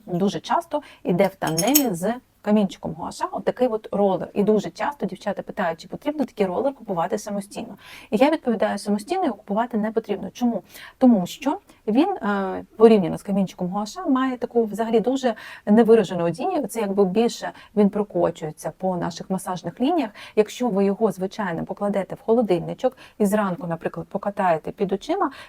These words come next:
він допоможе вам швидше відвести лімфу, ще такий лімфодренажний ефект, плюс, е, холодне вам, е, буде сприяти зменшенню набряків. Тобто ви можете, якщо вам, він у вас вже є, використовувати. Але це більше такий, знаєте,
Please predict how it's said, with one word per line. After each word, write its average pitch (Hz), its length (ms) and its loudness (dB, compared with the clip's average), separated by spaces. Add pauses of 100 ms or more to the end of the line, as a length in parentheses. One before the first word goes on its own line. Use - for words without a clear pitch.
(120)
він 214 360 6
допоможе 180 540 -2
вам 165 160 -6
швидше 196 380 -4
відвести 160 460 -6
лімфу, 269 340 -4
ще 170 160 -12
такий - 180 -6
лімфодренажний 180 680 -2
ефект, 247 340 -6
плюс, 208 380 2 (260)
е, 180 100 4
холодне 202 540 8
вам, 160 320 -6
е, 170 180 2
буде 170 340 -2
сприяти 180 460 -2
зменшенню 160 440 0 (120)
набряків. 311 340 -2
Тобто 247 240 0
ви 208 140 4
можете, 233 380 2
якщо - 220 0
вам, 175 260 0 (240)
він 190 180 4
у 151 40 -6
вас 170 300 -4
вже 170 140 -4
є, 254 200 0
використовувати. 247 720 -2
Але 196 140 -6
це 349 140 -6
більше 269 200 -8
такий, - 180 -6
знаєте, 226 340 -4